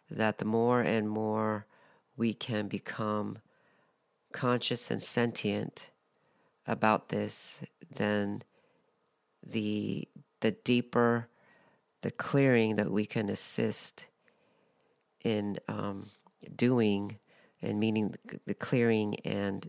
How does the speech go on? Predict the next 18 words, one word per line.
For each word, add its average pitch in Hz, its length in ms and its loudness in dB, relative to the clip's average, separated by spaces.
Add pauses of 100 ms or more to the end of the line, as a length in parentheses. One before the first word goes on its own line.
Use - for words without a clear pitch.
(100)
dismantling, 104 880 -2 (480)
dissolving, 104 840 0 (480)
nullifying, 104 1040 2 (680)
uh, - 120 -10 (100)
the 104 160 0
hidden 117 320 0
agendas 104 840 0
that 104 420 -2 (320)
has 104 280 -2
been 104 600 0
controlling 107 600 2
the 92 60 2
planet. - 640 -2 (1200)
With 175 220 0
that, 117 380 0 (220)
this - 200 -8
message 120 460 -4
feels 117 500 -2